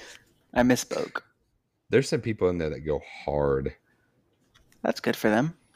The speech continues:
Speaker 2: They do. The, some of the rowers, oh my word.
Speaker 1: Oh, I
Speaker 2: But
Speaker 1: can't. That sounds deadly.
Speaker 2: Oh, I'm built for rowing.
Speaker 1: Are you?
Speaker 2: I went thirty-two hundred meters the other day. The best in the class was, like, forty-seven,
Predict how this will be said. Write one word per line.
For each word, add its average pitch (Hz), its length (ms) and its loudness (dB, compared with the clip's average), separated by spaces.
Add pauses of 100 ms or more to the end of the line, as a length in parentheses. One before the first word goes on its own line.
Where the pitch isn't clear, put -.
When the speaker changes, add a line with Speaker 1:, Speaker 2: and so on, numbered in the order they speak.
(280)
Speaker 2:
They 87 120 4
do. 78 360 0
The, 85 180 0
some 110 180 0
of 107 60 2
the 92 80 2
rowers, 104 580 2 (140)
oh 92 100 -6
my 76 160 -4
word. 73 400 -6 (180)
Speaker 1:
Oh, 117 140 6
I 113 80 8
Speaker 2:
But 131 200 4
Speaker 1:
can't. - 160 -2
That 123 200 0
sounds 113 500 -4 (440)
deadly. 85 560 -2 (640)
Speaker 2:
Oh, 87 280 2
I'm 90 200 0
built 90 240 2
for 90 140 -2
rowing. 73 440 -2 (380)
Speaker 1:
Are 120 200 4
you? 110 260 -4 (680)
Speaker 2:
I 85 120 0
went 90 280 -2
thirty-two 104 580 -4
hundred 110 260 -2
meters 98 340 0
the 95 80 2
other 90 160 0
day. 85 300 -4 (240)
The 78 60 -6
best 98 260 0
in 117 80 -4
the 107 60 -6
class 104 480 -2
was, 90 120 -8
like, 85 180 -6
forty-seven, 104 840 -4